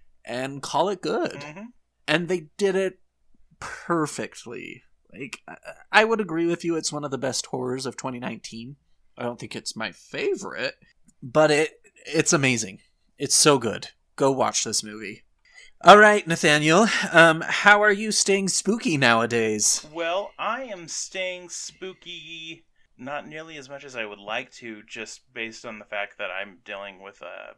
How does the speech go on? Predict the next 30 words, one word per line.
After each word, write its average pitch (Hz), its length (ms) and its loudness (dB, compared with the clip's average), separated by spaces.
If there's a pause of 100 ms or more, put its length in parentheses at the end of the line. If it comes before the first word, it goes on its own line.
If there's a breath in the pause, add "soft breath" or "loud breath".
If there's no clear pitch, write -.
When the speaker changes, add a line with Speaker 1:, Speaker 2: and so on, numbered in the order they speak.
(120)
Speaker 2:
end 101 200 -14
of 98 80 -18
semester 95 560 -14 (280)
stuff - 360 -10
as 98 80 -20
a 98 40 -20
teacher, 180 460 -10
but 202 280 4 (360 loud breath)
other 107 240 -10
than 101 180 -16
the, 98 140 -12 (160)
the 98 260 -20
terror 107 400 -12
that 101 160 -12
is 101 160 -16
just - 280 -18 (340)
dealing 104 260 -14
with 95 140 -20
teenagers 110 460 -12
sometimes, 95 500 -14 (320 soft breath)
the 147 180 -6
thing 226 220 -10
that, 196 220 -4
that 139 160 -4
came 165 200 -12
to 147 60 -10
mind 131 320 -6
actually 170 560 -8
is 135 360 -10
just, 143 540 -8